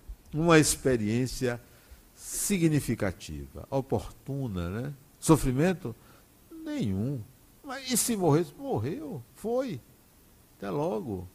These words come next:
E se ficasse paraplégico, sei lá, oh, ia fazer o quê? Qual o problema?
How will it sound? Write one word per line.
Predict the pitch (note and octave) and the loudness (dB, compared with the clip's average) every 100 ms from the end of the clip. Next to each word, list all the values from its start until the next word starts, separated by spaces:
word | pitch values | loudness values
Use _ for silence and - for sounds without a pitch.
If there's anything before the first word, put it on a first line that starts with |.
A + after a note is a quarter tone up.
| - _ - - - - - - | -20 _ -20 -20 -20 -20 -20 -18
E | A#3 B3 | -4 -2
se | - B3+ | 0 -2
ficasse | - E3+ - E3+ F3+ - D#3 C#3 A2 F#2+ - - - - - - - - - - - - - _ - - - | -2 -6 -2 0 0 -2 -2 0 0 -4 -12 -20 -20 -20 -20 -20 -20 -20 -20 -20 -20 -20 -20 _ -20 -14 0
paraplégico, | F3+ D#3 - B2+ E3+ F3 G2+ F#2 F2 | 4 6 6 6 6 4 0 -8 -12
sei | - D3+ | -12 -8
lá, | C3+ C3 B2 A#2+ - - - - | -6 -8 -12 -16 -20 -20 -20 -16
oh, | A#3 C4 G3 - - - | -6 -2 -2 -4 -18 -10
ia | D4 C4 | -8 -6
fazer | B3+ C4 | -6 -6
o | |
quê? | A3 E3+ G#2 E2+ - - - - - - - - - - - - - - - - - - - - | 2 4 4 0 -14 -20 -20 -20 -20 -20 -20 -20 -20 -20 -20 -20 -20 -20 -20 -20 -20 -20 -20 -18
Qual | - A3+ C4+ | -4 -2 -2
o | |
problema? | - C#4+ C4+ C4 F3 C#3 G#2+ G2 | 4 6 8 12 12 12 4 -4